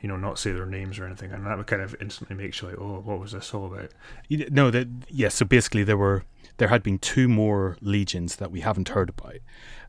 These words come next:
Speaker 2: uh, led by two more Primarchs, and that they have in some way been expunged for some, o-, obviously for some high crime or something like that. But, um, they took oaths not to talk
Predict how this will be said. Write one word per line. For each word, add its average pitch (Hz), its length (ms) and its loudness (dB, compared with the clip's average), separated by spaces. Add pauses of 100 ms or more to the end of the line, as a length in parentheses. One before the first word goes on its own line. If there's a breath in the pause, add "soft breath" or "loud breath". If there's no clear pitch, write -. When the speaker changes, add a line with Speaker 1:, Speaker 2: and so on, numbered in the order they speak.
Speaker 2:
uh, 92 260 0
led 98 300 4
by 90 120 0
two - 260 0
more 101 160 2
Primarchs, 92 640 -6 (460 loud breath)
and 98 160 2
that 98 140 2
they 101 400 2
have - 300 -4 (320)
in 120 120 -2
some 131 280 4
way 107 180 6
been 98 220 2
expunged 92 640 -2
for - 200 -6
some, 90 520 0 (360)
o-, 120 200 0
obviously 113 400 2
for 101 140 -6
some 101 180 0
high 92 240 0
crime 90 460 -4
or 87 60 -8
something 98 420 -6
like 175 200 -14
that. 180 200 -12 (640 loud breath)
But, 110 240 6 (720 loud breath)
um, 101 400 2 (320)
they 107 200 2
took 123 260 4
oaths 107 460 2
not 101 200 2
to - 80 -8
talk - 540 -4